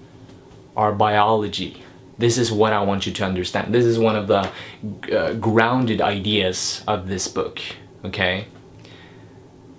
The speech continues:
So when, let's, let's pretend that you were, uh, right now, you are, uh, a caveman or a cave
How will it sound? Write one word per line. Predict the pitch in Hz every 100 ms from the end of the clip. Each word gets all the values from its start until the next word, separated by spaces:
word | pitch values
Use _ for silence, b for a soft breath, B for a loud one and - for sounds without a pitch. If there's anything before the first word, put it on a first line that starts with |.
| - - - - - - - - - - - - -
So | - - 165
when, | 165 180 214 220 226 226 - - - - - - - -
let's, | 180 226 -
let's | 190 220
pretend | - 156 160 147
that | 147
you | 135 127 135
were, | 127 110 107 110
uh, | 104 101 98 98 98 90 - - - -
right | 110 123 147
now, | 127 110 98 - - - - - -
you | 117 135
are, | 104 117 113 107
uh, | 107 104 104 101 B B B B
a | 120
caveman | 113 131 139 117 90 80 98 -
or | 104
a | 113
cave | 113 135 135 127 92